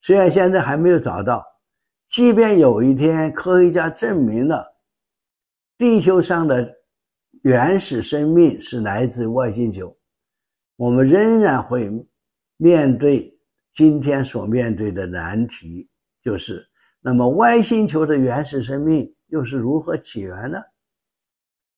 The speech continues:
我们常常说，躲过正业，躲不过失误啊。所以总体来看，一般任务，生物进化的顺序是从无机物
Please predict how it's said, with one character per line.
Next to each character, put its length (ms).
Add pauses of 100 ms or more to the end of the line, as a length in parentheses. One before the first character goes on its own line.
我 100
们 100
常 240
常 140
说， 240
躲 260
过 140
正 220
业， 160
躲 200
不 120
过 120
失 200
误 120 (380)
啊。 160 (840)
所 180
以 480 (180)
总 220
体 140
来 160
看， 280
一 140
般 320
任 260
务， 320 (540)
生 380
物 100
进 200
化 140
的 140
顺 240
序 160
是 160
从 220
无 180
机 140
物 360